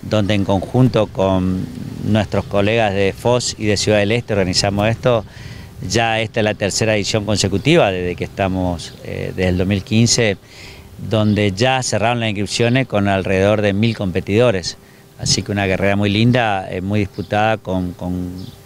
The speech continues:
competidores de élite de los tres países. Así que el domingo los esperamos a todos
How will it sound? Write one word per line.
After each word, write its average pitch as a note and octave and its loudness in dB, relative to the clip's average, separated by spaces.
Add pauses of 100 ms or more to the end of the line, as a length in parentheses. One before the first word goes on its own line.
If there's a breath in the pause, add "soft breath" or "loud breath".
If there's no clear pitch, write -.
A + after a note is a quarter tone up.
(200 loud breath)
competidores G#2 2
de G2 4
élite G#2+ 2
de F#2+ 2
los F2+ -2
tres G2 0
países. G#2 0
Así F#2 -4
que F2+ -2 (680 loud breath)
el G2+ 2
domingo A2+ 0
los A2+ 0
esperamos G#2+ -2
a - -2
todos A#2 -2